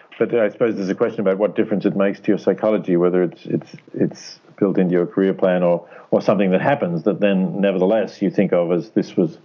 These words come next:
this was a great moment in my life. Um, and, and I imagine some people might think that saving, uh, somebody from drowning in the sea was a great moment that they look back on from time to time and say, "Well, my life has been worthwhile, even if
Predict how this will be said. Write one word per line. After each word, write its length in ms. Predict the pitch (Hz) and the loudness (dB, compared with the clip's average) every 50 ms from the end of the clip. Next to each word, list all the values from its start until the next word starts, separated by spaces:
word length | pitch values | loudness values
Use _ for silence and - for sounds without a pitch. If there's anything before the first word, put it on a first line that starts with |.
| - - - - - - _ - | -12 -12 -12 -14 -18 -6 _ -2
this 160 | 92 - - | -2 0 0
was 100 | 92 87 | 0 0
a 60 | 87 | 0
great 260 | 82 92 90 87 85 | 2 0 0 0 0
moment 320 | 92 92 92 90 90 82 90 | 0 0 0 0 0 0 0
in 100 | 85 87 | 0 2
my 180 | 87 85 85 | 2 2 2
life. 500 | 87 101 113 104 85 85 - - - - _ _ _ _ _ _ - | 2 2 2 0 0 -2 -4 -8 -16 -20 _ _ _ _ _ _ -2
Um, 400 | 90 87 85 82 80 82 85 85 - _ _ _ _ _ _ _ _ _ _ - - - - 262 | 0 0 2 0 0 -2 -4 -6 -8 _ _ _ _ _ _ _ _ _ _ -20 -20 -16 -10 -4
and, 340 | - 98 95 87 87 85 - | -2 0 0 0 0 0 0
and 160 | 110 113 139 | 0 0 0
I 120 | 147 143 | 2 2
imagine 400 | 123 101 101 101 92 95 90 82 | 2 2 2 0 0 0 -2 0
some 180 | - 101 101 95 | 0 -2 -2 0
people 280 | 98 87 - - 80 78 | -2 -2 0 0 0 0
might 280 | 80 90 104 110 - | 2 0 0 0 -2
think 220 | - 92 76 71 - | -2 -4 -2 -2 -2
that 180 | 76 73 - | -4 -2 -2
saving, 480 | - 80 78 78 73 76 76 76 76 78 | -2 -2 -2 0 0 -2 -2 -2 0 0
uh, 140 | - 50 - - - _ _ _ _ _ _ - - | 0 0 0 -4 -8 _ _ _ _ _ _ -8 -4
somebody 340 | - 82 80 78 82 85 | -2 -2 0 0 -2 -2
from 300 | 80 - - 80 78 80 | -2 -2 -2 0 0 0
drowning 380 | 80 - 82 85 82 80 80 80 | -2 -2 0 0 0 0 0 0
in 80 | 76 80 | 0 -2
the 80 | 82 | -2
sea 360 | - - 87 80 80 80 80 - - - - - - - - - - - _ | -2 -2 0 0 0 -2 -4 -10 -20 -20 -20 -20 -18 -18 -18 -20 -20 -6 _
was 160 | - 98 90 90 | 0 0 2 2
a 40 | |
great 220 | 87 98 92 92 92 | 2 2 0 0 0
moment 320 | 95 95 98 104 107 98 | 0 0 0 0 0 0
that 140 | 101 95 87 | 0 0 0
they 100 | 98 95 | 0 0
look 180 | 95 101 87 - | 0 -2 -2 0
back 220 | 104 98 95 - | 0 -2 0 0
on 140 | 101 98 90 | -2 -2 -2
from 160 | - - 95 | -2 -4 -4
time 240 | 87 95 92 92 87 | -2 0 0 0 -2
to 60 | 92 | -4
time 340 | 85 - 98 98 107 113 110 | -4 -2 0 0 0 0 -2
and 140 | 98 87 82 | -2 -2 -2
say, 420 | - 98 92 92 90 90 85 85 | -2 0 0 2 2 0 0 0
"Well, 240 | 95 95 92 90 90 | 2 2 2 0 0
my 280 | 85 87 85 85 82 82 | -2 -2 0 0 2 2
life 240 | 87 90 85 - - | 2 2 0 -2 -4
has 100 | 87 82 | -4 -2
been 200 | 92 90 87 87 | -2 0 0 0
worthwhile, 680 | 90 87 85 - - 98 95 98 101 101 98 92 78 | 0 0 -2 -2 -2 0 0 2 2 2 2 0 0
even 240 | 92 85 90 87 90 | -2 -2 -2 -2 -2
if 80 | 90 | -2